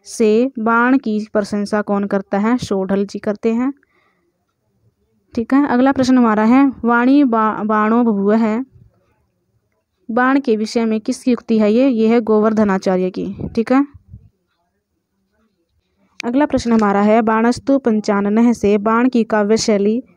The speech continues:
की प्रशस्ति कि-, किसने की है? बाण की काव्य शैली की प्रशस्ति की है चंद्रदेव ने। ठीक है, अगला प्रश्न हमारा है, "हर्षो, हर्षो, हर्षो हृदयवस्ति पंचबाणस्तु बाणः" से बाण की प्रशस्ति कौन करता है?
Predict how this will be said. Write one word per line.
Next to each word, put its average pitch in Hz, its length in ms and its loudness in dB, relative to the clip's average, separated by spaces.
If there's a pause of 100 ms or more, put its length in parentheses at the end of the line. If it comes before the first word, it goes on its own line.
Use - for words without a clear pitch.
(240)
की 226 160 0
प्रशस्ति 226 540 -2
कि-, 233 220 -14
किसने 226 300 -2
की 208 100 -6
है? 226 100 0
बाण 220 260 0
की 226 280 -2 (480)
काव्य 240 220 2
शैली 220 280 0
की - 80 -14
प्रशस्ति 220 520 -6
की 208 160 -6
है 226 180 0
चंद्रदेव 214 640 0
ने। 185 200 -8 (600)
ठीक 233 200 -2
है, 302 140 2 (560)
अगला 269 260 2
प्रश्न 254 280 0
हमारा 220 300 2
है, 226 260 2
"हर्षो, 269 640 0 (1200)
हर्षो, 277 380 0
हर्षो 247 600 0 (680)
हृदयवस्ति 233 720 0
पंचबाणस्तु 233 800 0
बाणः" 214 400 0
से 214 400 0
बाण 233 320 0
की 226 160 -4
प्रशस्ति 214 540 -4
कौन 220 240 -2
करता 202 300 -4
है? 220 220 0